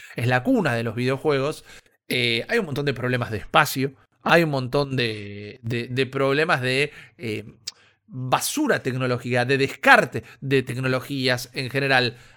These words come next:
Al mercado japonés, que ama los videojuegos, el hecho de no tener que poner un aparatito que, por más que tenga el tamaño de la caja de un zapato en sus hogares, también es un tanto revolucionario. Y es un lugar donde las conexiones a internet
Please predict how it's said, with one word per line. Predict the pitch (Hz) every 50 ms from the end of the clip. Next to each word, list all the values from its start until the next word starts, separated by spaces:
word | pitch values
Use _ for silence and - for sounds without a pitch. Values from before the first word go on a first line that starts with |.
| _ -
Al | - 175 170
mercado | 185 202 269 294 269
japonés, | - - 156 151 180 170 143 127 - - - -
que | - - 143
ama | 185 226 196 156 143
los | 131 123
videojuegos, | 131 127 123 123 127 123 117 120 120 131 - - - - - _ -
el | 156 196 254
hecho | 233 - 226
de | 196
no | 220 208
tener | 208 208 233 226
que | 202 170
poner | 151 156 180 196 - - - - - - - - - -
un | 185 196 220
aparatito | 190 - - 143 139 139 - 202 208 202 202 143
que, | 135
por | 123 - 131 139
más | 170 185
que | - -
tenga | 160 175 175 156
el | 139 131
tamaño | 139 139 165 180 180 160
de | 143
la | 139 131
caja | 190 175 - 170
de | 165
un | 156 147
zapato | - 147 135 - 185 - 226 202 - - - -
en | 175 160 143
sus | - - 131 - 147
hogares, | 151 165 202 233 240 180 131 - - - - - - _
también | - 202 233 285 320 294
es | 226 208
un | - 156 139
tanto | 147 143 135 127 127
revolucionario. | 117 120 123 123 120 - 127 120 123 120 123 131
Y | 139 160 170 185
es | 185 -
un | 226 202
lugar | 180 185 196
donde | 214 196 170
las | 156 139
conexiones | - - 151 131 - 185 170 151
a |
internet | 151 135 147 147 175 185